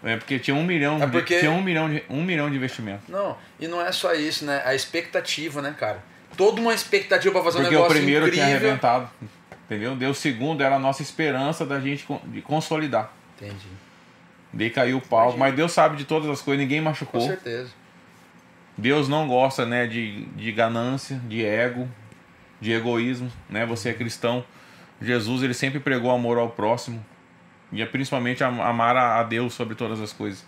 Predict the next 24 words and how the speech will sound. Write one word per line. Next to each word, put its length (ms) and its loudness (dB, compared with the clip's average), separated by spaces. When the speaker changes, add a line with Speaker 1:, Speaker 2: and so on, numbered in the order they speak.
Speaker 2:
Uhum. 60 -14
Speaker 1:
Então 220 0
eu 60 6
acredito 480 0
que 60 -2
ali 140 2
tem 200 -2
um 100 0
dedo 220 2
de 100 -4
Deus. 420 -6
Speaker 2:
Com 60 -20
certeza. 460 -12
Mano, 480 -2
é, 480 -2
não, 140 -8
não, 420 -6
não 220 -6
se 140 -2
Speaker 1:
Uhum. 40 -4
Speaker 2:
cai 260 4
uma 200 -4
folha, 420 -2
né? 160 -8